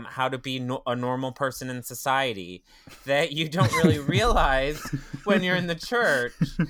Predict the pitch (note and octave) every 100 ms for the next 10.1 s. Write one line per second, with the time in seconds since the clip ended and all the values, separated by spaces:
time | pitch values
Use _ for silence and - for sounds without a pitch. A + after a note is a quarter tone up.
0 | E3+ A3+ G#3+ G#3+ G3+ F#3 F3 A3 A3 G3
1 | - _ D#3 E3 D#3+ D#3+ E3 E3 D3 C#3+
2 | C3 - C#3+ C3+ B2+ A2+ C#3 B2+ C3+ C3
3 | C#3 D3 C3+ B2+ A#2+ A2+ - A2 A2 C3
4 | A#2 F#2+ G2+ _ _ - F#3+ A#3+ A#3 A#3
5 | F#3 F#3 G#3+ G3 G3+ F#3+ D#3+ G#3 C#4+ -
6 | D#3 F3 A3+ C#3 B2+ - - - _ _
7 | - E3+ A3 D#3 C3 B2+ A#2+ A#2+ - C3
8 | D3 G#3 - F#3 - E3 D3 C3+ C3 F#3
9 | G3 D3+ C3+ B2 _ _ _ D3+ E3 F3